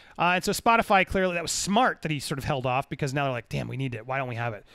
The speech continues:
He's not gonna upload it? Ugh, crap. All right, let's have it exclusively then." And then I'll, I'll open the doors for Joe to make a better deal because iTunes will at least give you some revenue off of it. Um,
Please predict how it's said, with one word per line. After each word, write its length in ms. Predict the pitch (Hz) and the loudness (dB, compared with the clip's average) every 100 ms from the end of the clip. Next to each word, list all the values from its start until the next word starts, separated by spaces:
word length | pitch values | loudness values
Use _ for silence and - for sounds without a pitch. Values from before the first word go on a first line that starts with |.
| - | -8
He's 160 | - 127 | -4 0
not 140 | 160 | -2
gonna 220 | 151 139 135 | -2 -6 -4
upload 260 | 151 156 | -2 0
it? 160 | 170 - - - | -2 -6 -18 -6
Ugh, 300 | - - - | -2 -2 -4
crap. 300 | - 143 117 | -6 -6 -2
All 60 | 135 | -4
right, 120 | 120 | -4
let's 140 | 143 | -4
have 140 | 151 135 | -4 -6
it 40 | |
exclusively 480 | 117 - 135 117 110 | -8 -6 -6 -6 -12
then." 180 | 104 98 - - | -16 -18 -20 -8
And 100 | 160 | -2
then 80 | 190 | 2
I'll, 120 | 196 190 | 2 0
I'll 240 | 170 170 | -4 -2
open 160 | 185 147 | -2 -2
the 80 | 135 | 2
doors 320 | 247 240 196 | 4 4 2
for 80 | 156 | -2
Joe 200 | 151 151 | 0 0
to 80 | 143 | -2
make 160 | 135 | -4
a 20 | |
better 240 | 117 117 113 | -6 -8 -6
deal 320 | 113 214 117 - - | -2 -2 -2 -8 -18
because 180 | - 160 | -4 2
iTunes 360 | 214 262 226 202 | 4 4 4 2
will 80 | 170 | 2
at 60 | |
least 180 | 180 - | 0 -4
give 120 | 147 | -6
you 60 | 127 | -6
some 160 | 131 | -4
revenue 320 | 131 208 139 107 | 0 0 0 -8
off 200 | 101 - | -10 -14
of 60 | |
it. 100 | 95 - - - - | -16 -20 -20 -16 -2
Um, 280 | 165 170 | 0 0